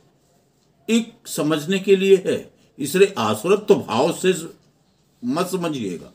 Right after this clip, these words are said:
कि इस व्यक्ति में आसुरत्व भाव है। और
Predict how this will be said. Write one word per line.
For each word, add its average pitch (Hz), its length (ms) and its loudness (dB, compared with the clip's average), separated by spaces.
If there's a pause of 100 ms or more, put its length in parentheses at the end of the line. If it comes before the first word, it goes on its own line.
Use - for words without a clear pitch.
(560)
कि 185 80 -4
इस 190 220 2
व्यक्ति 170 360 0
में 214 140 2
आसुरत्व 175 600 -2
भाव 82 400 -4
है। - 100 -20 (2250)
और - 400 -2